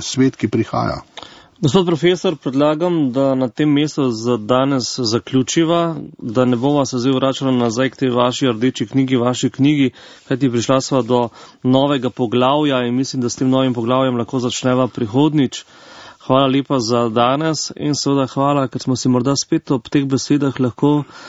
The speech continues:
Speaker 2: malce popraskali po svoji vesti, po svoji misli, da ni dobro živeti z nekimi lažnimi upi, ampak se spoprijeti z življenjem takšnim, kot je, in se ga nadvse veseliti.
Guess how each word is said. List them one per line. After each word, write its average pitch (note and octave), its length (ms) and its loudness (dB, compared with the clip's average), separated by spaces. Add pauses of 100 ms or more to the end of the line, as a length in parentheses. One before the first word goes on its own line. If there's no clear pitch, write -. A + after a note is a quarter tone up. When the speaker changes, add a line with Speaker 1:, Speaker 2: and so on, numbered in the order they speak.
(160)
Speaker 2:
malce C3+ 400 0
popraskali C3+ 1300 -2
po B2+ 100 -6
svoji C3+ 460 2
vesti, C#3+ 400 0
po A#2+ 100 -6
svoji C#3 360 0
misli, F3 600 0 (460)
da B2+ 120 2
ni D3 160 2
dobro C3+ 400 0
živeti B2+ 540 0
z A2 120 -4
nekimi B2 560 2 (420)
lažnimi B2+ 600 2 (100)
upi, E3 420 0
ampak C3+ 340 -4
se C3 200 0
spoprijeti B2+ 800 0 (280)
z B2+ 40 -6
življenjem B2+ 540 2
takšnim, B2 440 -2
kot B2 240 -4
je, C3+ 140 4
in B2+ 80 0
se - 140 -4
ga A#2 100 0
nadvse A#2 360 0
veseliti. A2+ 560 -2